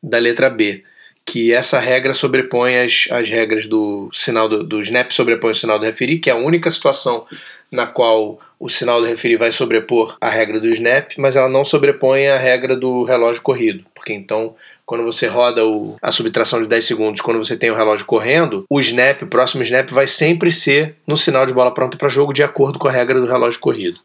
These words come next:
Seguindo então para a seção cinco, que é a última dessa regra três,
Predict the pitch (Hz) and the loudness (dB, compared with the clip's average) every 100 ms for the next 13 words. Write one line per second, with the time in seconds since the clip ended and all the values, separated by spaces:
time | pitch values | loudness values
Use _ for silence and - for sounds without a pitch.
0 | _ _ - - 202 170 170 160 156 147 | _ _ -2 2 4 4 4 2 2 0
1 | 131 131 120 117 160 139 143 135 - 175 | 4 2 2 2 0 2 0 2 2 2
2 | 196 196 - 117 113 143 135 127 123 - | 0 -2 0 2 2 0 -2 0 0 0
3 | 120 120 131 147 147 156 190 - | 0 0 0 0 2 2 0 -6